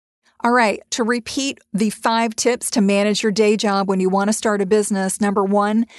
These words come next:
define your vision for success. Number two,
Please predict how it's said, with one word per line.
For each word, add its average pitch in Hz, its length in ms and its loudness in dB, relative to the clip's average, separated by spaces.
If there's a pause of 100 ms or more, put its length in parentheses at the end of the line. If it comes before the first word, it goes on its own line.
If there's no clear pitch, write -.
(160)
define 214 540 0
your 214 400 2
vision 190 340 0
for 190 160 -4
success. - 720 -8 (220)
Number 247 180 0
two, 226 400 0